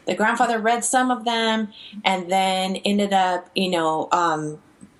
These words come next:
putting them on fire and just, and burning them.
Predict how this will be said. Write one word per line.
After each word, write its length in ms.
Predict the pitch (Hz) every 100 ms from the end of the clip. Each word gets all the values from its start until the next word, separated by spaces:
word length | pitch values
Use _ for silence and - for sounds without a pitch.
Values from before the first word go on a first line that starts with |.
| _ - _ _ -
putting 340 | - 240 233 214
them 200 | 202 190
on 140 | 170
fire 500 | - 180 156 143 -
and 160 | 190 185
just, 260 | 180 180 -
and 160 | 175 170
burning 360 | 180 180 180 165
them. 300 | 143 139